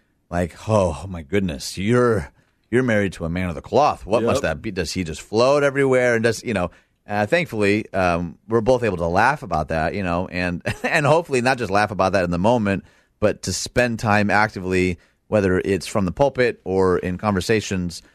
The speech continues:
Speaker 1: um, not in a way like glorifying faults either. That's sometimes the other side of this. I think pastors can
Speaker 2: Yes.
Speaker 1: try way too hard to be like, "See, I'm just like you."
Speaker 2: This
Speaker 1: And they're
Speaker 2: is where
Speaker 1: like
Speaker 2: I struggle. I think that's my struggle in this.
Speaker 1: Really?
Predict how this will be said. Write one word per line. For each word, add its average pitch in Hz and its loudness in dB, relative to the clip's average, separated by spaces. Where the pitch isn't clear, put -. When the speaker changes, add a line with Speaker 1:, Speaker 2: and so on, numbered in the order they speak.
Speaker 1:
um, 92 -4
not 226 2
in 285 0
a 220 2
way 156 4
like 110 -2
glorifying 160 0
faults 175 -2
either. 175 2
That's 269 -2
sometimes 220 0
the 135 2
other 131 2
side 117 2
of 127 2
this. 139 2
I 135 2
think 120 2
pastors 113 0
can 107 -4
Speaker 2:
Yes. - -6
Speaker 1:
try 101 4
way 95 2
too 123 -2
hard 147 4
to - -10
be 139 0
like, 151 0
"See, 349 2
I'm 294 0
just 311 0
like 311 2
you." 311 2
Speaker 2:
This 247 4
Speaker 1:
And - 0
they're 202 4
Speaker 2:
is 196 4
where 185 6
Speaker 1:
like 127 4
Speaker 2:
I 123 2
struggle. 98 -2
I 107 0
think 127 0
that's 123 -2
my 113 0
struggle 85 -4
in 76 -6
this. 73 -8
Speaker 1:
Really? 127 2